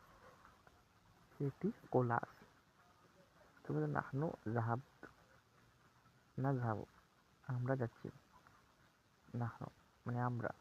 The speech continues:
যাচ্ছি, আমরা আপনার যাওয়াটা হচ্ছে একটি কাজ। তারপরে সাহাতু নিয়ামাতু, সিহাতু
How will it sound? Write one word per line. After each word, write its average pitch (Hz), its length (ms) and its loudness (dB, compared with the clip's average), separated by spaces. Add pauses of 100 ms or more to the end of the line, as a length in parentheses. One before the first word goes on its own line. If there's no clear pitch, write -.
(440)
যাচ্ছি, - 280 -8 (400)
আমরা 117 140 0
আপনার 135 360 -2
যাওয়াটা 117 240 2
হচ্ছে - 200 -4
একটি - 180 -6
কাজ। - 200 0 (920)
তারপরে 160 260 -4 (1200)
সাহাতু 143 380 -2
নিয়ামাতু, 117 540 0 (840)
সিহাতু 135 520 -2